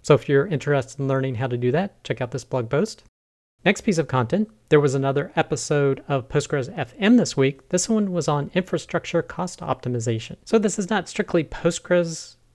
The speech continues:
related, but it's talking about managing your whole infrastructure and the cost involved with it and cloud costs versus running your own servers. And I found this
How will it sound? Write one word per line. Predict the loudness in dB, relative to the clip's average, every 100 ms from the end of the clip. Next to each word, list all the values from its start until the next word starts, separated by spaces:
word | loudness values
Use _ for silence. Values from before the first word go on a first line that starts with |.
| -2
related, | 0 2 4 4 4 0
but | 0
it's | -2 -2
talking | -4 -2
about | -2 0 -2 -2
managing | -2 0 0 0 0 0 0
your | -2
whole | 2 4 4 2
infrastructure | 0 2 -2 -2 -6 -2 -2
and | -2 -4
the |
cost | -2 -2 -2 -6
involved | 0 2 2 -2 -6
with | -4
it | -4
and | -4 -8
cloud | -4 0 0 -2
costs | -2 -2 -2
versus | -4 -2 -2 -2 -2 -6 -2
running | 0 0 0
your | 0 2
own | 0 -2
servers. | 0 0 0 -10 -16 -12 4
And | 6
I |
found | 6 4 2
this | 0